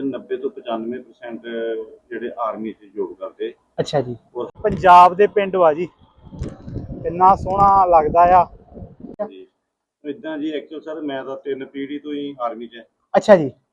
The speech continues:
Speaker 1: ਤੇ ਮੇਰੇ ਪਰਿਵਾਰ 'ਚ ਅਕੈਡਮੀ।
Speaker 2: ਕਿਉਂਕਿ ਅਗਨੀਵੀਰ ਕਰਕੇ ਬਹੁਤ ਲੋਕੀ ਨਿਰਾਸ਼ ਹੋ ਗਏ।
Speaker 1: ਹਮ, ਨਹੀਂ, ਉਹ, ਸਰ, ਗੱਲ ਇਹ ਹੈਗੀ, ਮੈਂ ਆਰਮੀ 'ਚੋਂ ਹੀ ਆਇਆ। ਉਹ ਕਿਸੇ ਨਾ ਕਿਸੇ ਕਾਰਨ ਕੁ-, ਕੁਛ ਹੱਦ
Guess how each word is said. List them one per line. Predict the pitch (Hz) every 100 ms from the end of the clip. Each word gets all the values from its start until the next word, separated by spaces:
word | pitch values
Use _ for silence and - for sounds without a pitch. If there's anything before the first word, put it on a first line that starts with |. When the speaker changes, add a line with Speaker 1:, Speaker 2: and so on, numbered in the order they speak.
| _ _
Speaker 1:
ਤੇ | 202 131 131
ਮੇਰੇ | 127 135
ਪਰਿਵਾਰ | 143 135 123 123
'ਚ | 104
ਅਕੈਡਮੀ। | - 110 113 101 107
Speaker 2:
ਕਿਉਂਕਿ | - - 240
ਅਗਨੀਵੀਰ | 240 185 202 220 214 220
ਕਰਕੇ | 220 208 226
ਬਹੁਤ | 180 202 233
ਲੋਕੀ | 220 - 220
ਨਿਰਾਸ਼ | 196 165 165 -
ਹੋ | 160
ਗਏ। | 135 113 _ _ _ _ -
Speaker 1:
ਹਮ, | 120 120 120 120 123 135 151
ਨਹੀਂ, | 214 220
ਉਹ, | 170 190
ਸਰ, | 196 202 220 214
ਗੱਲ | 185 160 160
ਇਹ | 175
ਹੈਗੀ, | 180 156 185
ਮੈਂ | 190 165 160
ਆਰਮੀ | 147 127 135
'ਚੋਂ | 160
ਹੀ | 165
ਆਇਆ। | 131 123 339 _ _ _ _ _ _ _ _
ਉਹ | 190
ਕਿਸੇ | 180 190 196
ਨਾ | 208
ਕਿਸੇ | 196 185 196
ਕਾਰਨ | 196 185 185 196 202 196
ਕੁ-, | - -
ਕੁਛ | - 175 202
ਹੱਦ | 202